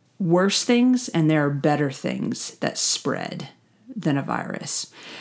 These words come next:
First off, I kinda wanna talk about just my personal experience with covid nineteen, quarantine life, what that looks like for me. If you don't know, I am married. I've been married to my husband, Jake,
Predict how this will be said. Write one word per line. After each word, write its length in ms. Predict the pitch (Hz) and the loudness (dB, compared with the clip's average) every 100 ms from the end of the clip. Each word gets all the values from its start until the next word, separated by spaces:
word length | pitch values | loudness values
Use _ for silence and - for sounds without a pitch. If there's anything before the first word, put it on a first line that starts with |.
| - | -14
First 260 | - 330 330 | 2 2 4
off, 120 | 220 | 2
I 100 | - | 2
kinda 220 | 190 277 | 4 4
wanna 180 | 339 170 | 6 4
talk 240 | 143 156 151 | 4 2 2
about 200 | 143 156 | 2 2
just 160 | 151 | 4
my 160 | 147 151 | 4 4
personal 460 | 156 135 139 135 | 2 0 0 0
experience 840 | 143 - - 151 139 135 - - - | -2 -4 -2 0 2 0 -2 -4 -2
with 580 | 151 151 143 143 - - - - - - - - - - | 0 2 2 0 -4 -18 -20 -20 -20 -20 -20 -20 -14 2
covid 280 | 226 208 208 | 4 6 6
nineteen, 800 | 196 - - 196 185 180 175 165 - | 4 2 4 4 6 4 4 0 -6
quarantine 680 | - 208 208 208 - 202 185 | 2 4 6 4 4 4 6
life, 460 | 170 165 165 160 - | 6 4 4 2 2
what 280 | 170 190 | 2 4
that 240 | 196 180 156 | 2 4 4
looks 340 | 156 156 - | 2 2 2
like 260 | 160 156 151 | 4 4 0
for 200 | - 156 | 0 4
me. 500 | 160 156 156 156 - _ _ _ _ _ _ - 185 | 6 6 4 2 -2 _ _ _ _ _ _ -8 -6
If 160 | - | 4
you 80 | 208 | 6
don't 200 | 220 190 | 6 6
know, 200 | 170 170 | 4 4
I 220 | 160 160 | 4 4
am 260 | 151 180 175 | 4 6 6
married. 400 | 165 165 185 196 | 6 6 4 2
I've 240 | 180 165 | 0 2
been 100 | 160 | 2
married 240 | 160 156 160 | 4 2 2
to 80 | 160 | 0
my 120 | 151 | 2
husband, 400 | 156 - 156 147 | 0 0 0 2
Jake, 400 | 160 156 156 | 4 2 -2